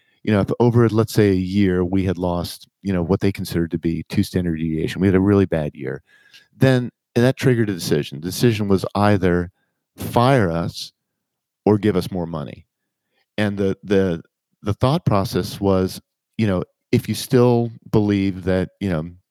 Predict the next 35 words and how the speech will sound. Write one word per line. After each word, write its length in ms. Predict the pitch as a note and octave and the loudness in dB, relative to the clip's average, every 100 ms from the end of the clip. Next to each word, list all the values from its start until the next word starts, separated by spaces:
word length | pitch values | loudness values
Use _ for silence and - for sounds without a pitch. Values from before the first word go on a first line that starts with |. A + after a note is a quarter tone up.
| _ - | _ -6
you've 220 | G2 F2+ | -4 0
got, 260 | G2 F#2 - | 0 0 -2
the 100 | G2 | 0
manager's 420 | G2 G2+ F2+ E2+ | 0 0 -2 -2
got 200 | F2+ - | -4 -4
skill, 520 | - C3+ A2+ D#2+ G#2+ _ _ _ _ _ _ - | -2 2 2 0 -6 _ _ _ _ _ _ -4
then, 500 | F#2+ G#2 G2+ G2 F#2+ _ - | 2 2 2 -2 -8 _ -4
you 120 | G#2+ | -2
know, 200 | F#2+ C2+ - _ _ _ _ _ _ - | 0 -4 -8 _ _ _ _ _ _ -16
this 280 | F#2+ A#2 C3 | -4 -2 -2
is 140 | G#2 | -4
the 180 | G#2 G#2 | -2 0
ideal 380 | G2 F#2+ G2+ G2 | 0 0 0 0
time 220 | F#2+ F#2 | -4 -6
to 80 | E2 | -4
give 180 | F#2 E2 | -4 -4
them 100 | E2+ | -4
money 400 | F#2 F2+ - F2 _ - | -2 -2 -4 -12 _ -8
just 220 | G2+ - | -4 -2
after 260 | F2 - D#2+ | -2 -2 -2
a 40 | |
bad 280 | D#2+ D#2+ - | -2 -2 -2
patch. 420 | - - - - _ - | -4 -6 -10 -16 _ -6
Um, 260 | E2+ D#2+ - | -4 -6 -4
you 100 | G#2+ | -4
know, 180 | C#2+ D2 | -2 -2
he'll 160 | F2+ | -4
be 260 | - - - _ _ - | -4 -8 -12 _ _ 0
betting 260 | G2+ F2+ | 2 2
on 140 | E2+ F2 | -2 -4
kind 180 | F2 D#2+ | -6 -4
of 60 | |
mean 180 | E2+ E2 | -4 -2
reversion. 580 | D#2 D#2 C#2 C#2+ D2+ F2 - - - - - | -2 -2 -2 -4 -6 -10 -18 -20 -20 -20 -4
Um, 420 | F#2 G2 G2 F#2+ | 0 2 0 -2